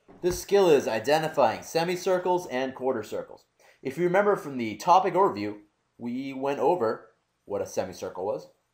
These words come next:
A semicircle, semi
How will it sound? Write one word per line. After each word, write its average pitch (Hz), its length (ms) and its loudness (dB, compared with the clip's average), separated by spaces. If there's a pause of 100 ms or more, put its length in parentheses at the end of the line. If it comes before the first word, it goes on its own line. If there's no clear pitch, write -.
(360)
A - 20 -20
semicircle, 147 800 -4 (540)
semi 156 720 -8